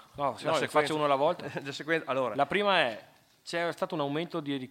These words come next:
Speaker 1: di, di tonnellaggio rispetto alla richiesta che fanno? Solo un ampliamento di codici cer oppure aumentano anche il volume di, di cose che vengono gestite, riciclate, toccate, eccetera, eccetera?
Speaker 2: Allora,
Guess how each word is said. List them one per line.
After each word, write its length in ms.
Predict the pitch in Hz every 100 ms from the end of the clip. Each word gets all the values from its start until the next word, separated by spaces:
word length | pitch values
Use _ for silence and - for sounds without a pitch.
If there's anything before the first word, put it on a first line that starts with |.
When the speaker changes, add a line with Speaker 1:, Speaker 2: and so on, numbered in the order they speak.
| _
Speaker 1:
di, 540 | 123 120 117 113 110
di 140 | 110 117
tonnellaggio 720 | 139 127 123 143 175 208 202
rispetto 440 | 147 143 139 135 -
alla 180 | 123 113
richiesta 300 | 113 156 -
che 80 |
fanno? 380 | 160 156 120 110
Solo 220 | - 160
un 100 | 151 - - -
ampliamento 400 | - 139 143 151
di 80 | 135
codici 340 | 143 131 117
cer 260 | 117 156 233
oppure 380 | - 160 175 - - -
aumentano 500 | - 139 139 170 170
anche 220 | 143 139 156
il 260 | 143 123
volume 480 | 120 147 135 147 156
di, 340 | 127 131 117
di 220 | 113 120 -
cose 400 | 131 131 131 139
che 120 | 120
vengono 500 | 101 117 123 117 110 - - _
gestite, 540 | 117 113 - 127 127
riciclate, 880 | 113 - 113 113 113 - 113 110 107 101 - - _ _ _ _
toccate, 520 | 131 107 120 117 117
eccetera, 340 | 117 - 107 113
eccetera? 320 | - 107 -
Speaker 2:
Allora, 260 | 127 117